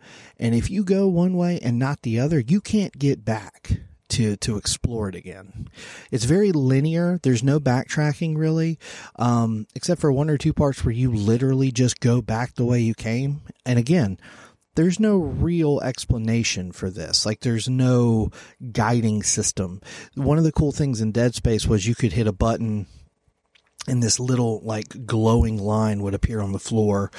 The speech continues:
um, from the main character's hand. And it was like, "That's the direction you need to go in."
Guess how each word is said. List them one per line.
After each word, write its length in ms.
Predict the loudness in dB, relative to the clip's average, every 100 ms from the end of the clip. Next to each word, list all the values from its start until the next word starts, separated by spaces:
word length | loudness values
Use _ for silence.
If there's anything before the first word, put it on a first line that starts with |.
| -12 -12 -4
um, 320 | 0 0 -2
from 420 | -2 0 0 -2 -2
the 60 | 0
main 180 | 2 0
character's 440 | 0 -2 -2 -2
hand. 440 | 0 2 0 -2 -8 -12 -12 -8 -2
And 300 | 0 -2 -6 _
it 160 | -6 0
was 160 | 2 2
like, 180 | 0
"That's 480 | -2 0 0 0 -2
the 120 | -2
direction 500 | 2 2 2 0 -2
you 60 | -2
need 180 | -4 -6
to 60 |
go 240 | -2 -2 -2
in." 220 | -6